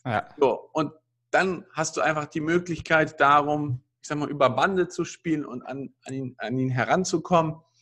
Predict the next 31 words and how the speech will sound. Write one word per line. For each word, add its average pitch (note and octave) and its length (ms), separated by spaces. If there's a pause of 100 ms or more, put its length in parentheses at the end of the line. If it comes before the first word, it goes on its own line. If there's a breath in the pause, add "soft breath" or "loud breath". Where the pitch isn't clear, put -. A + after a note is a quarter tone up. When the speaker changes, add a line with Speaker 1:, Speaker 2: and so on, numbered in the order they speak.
(480 soft breath)
Speaker 2:
Ähm, B2+ 580 (800)
und C3 60
was D3 140
du D3+ 60
natürlich C#3+ 280
auch B2+ 120
machen D3 280
kannst C3 260
mit C3 140
deinem B2+ 160
sensationellen C#3+ 560
Podcast D3+ 500
hier, C3+ 240 (300 loud breath)
dass C3 100
du - 80
auch C3+ 80
einfach D3 240
die C#3+ 140
Möglichkeit D#3+ 640
hast, C3+ 280
ihn G#3+ 160
dort E3+ 300
einzuladen. D3 720 (100)
Also C3+ 140
wenn E3 100
du E3 60
jetzt D#3 140
natürlich E3 260
einen E3+ 120
Olympiasieger, E3+ 960 (200 loud breath)
einen E3 120